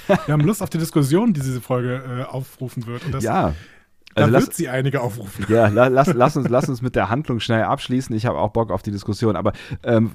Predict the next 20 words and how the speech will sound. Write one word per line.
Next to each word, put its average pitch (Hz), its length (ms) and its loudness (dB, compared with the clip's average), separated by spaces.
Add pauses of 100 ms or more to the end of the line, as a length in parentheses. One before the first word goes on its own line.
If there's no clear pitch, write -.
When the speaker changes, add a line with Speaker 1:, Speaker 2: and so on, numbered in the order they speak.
Speaker 2:
vorab, 113 480 0
äh, 131 240 2
gibt 135 180 -6
es 135 100 -8
noch 127 140 -2
so 120 160 -4
ein, 139 160 -4
zwei, 127 280 0
äh, 113 360 -6
Dinge 135 260 -2
zu - 140 -10
klären 165 320 -2
eigentlich, 87 400 -8
ne? 127 160 -4
Weil 107 300 2 (2000)
ich - 240 4
habe 73 320 -2 (920)
diesmal 82 440 -4 (680)
Post - 260 0
bekommen. 87 420 -2